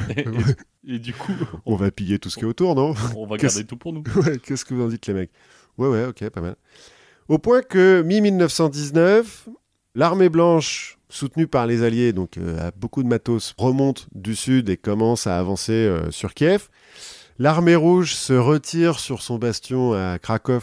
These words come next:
Speaker 1: qui est, euh, dans l'extrême est de l'Ukraine. Et il y a un certain nombre de, de soldats de l'armée rouge, qui sont ukrainiens en fait,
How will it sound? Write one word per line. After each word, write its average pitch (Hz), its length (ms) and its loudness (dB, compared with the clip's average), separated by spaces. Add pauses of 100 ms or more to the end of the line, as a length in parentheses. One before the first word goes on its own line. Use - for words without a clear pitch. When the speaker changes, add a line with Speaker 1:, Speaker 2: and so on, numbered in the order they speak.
Speaker 1:
qui - 100 -8
est, 92 140 -4
euh, 76 240 -8 (120)
dans 78 640 -8
l'extrême 98 420 -6
est 117 220 -2
de 95 80 -4
l'Ukraine. 165 440 -2 (500)
Et 156 80 2
il 175 60 4
y 175 40 4
a 151 80 4
un 139 60 4
certain 151 440 0
nombre 147 300 2
de, 92 720 -2
de 85 160 -10
soldats 127 340 0
de 120 60 -6
l'armée 101 240 -2
rouge, 226 300 -2
qui 113 160 -10
sont 92 200 -10
ukrainiens 107 380 -4
en 214 60 -4
fait, 233 240 -8